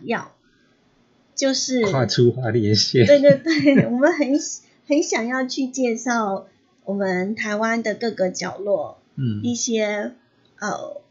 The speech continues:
Speaker 1: 有故事的地方，
Speaker 2: 是。
Speaker 1: 很美丽的景点。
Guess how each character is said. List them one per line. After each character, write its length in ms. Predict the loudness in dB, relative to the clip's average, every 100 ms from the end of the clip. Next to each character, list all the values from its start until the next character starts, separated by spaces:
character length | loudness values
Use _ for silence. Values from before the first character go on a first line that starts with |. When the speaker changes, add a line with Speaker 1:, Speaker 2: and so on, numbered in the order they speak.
| _ -6
Speaker 1:
有 180 | -4
故 240 | -2 -4 -4
事 320 | -2 -4 -4
的 280 | -4 -8 -8
地 200 | -8 -8
方， 380 | -8 -10 -10 -12 -14
Speaker 2:
是。 320 | -10 -10 -10
Speaker 1:
很 220 | -10 -6 -4
美 180 | -4
丽 160 | -4 -2
的 140 | -2
景 360 | -4 -8 -8 -8
点。 340 | -8 -10 -12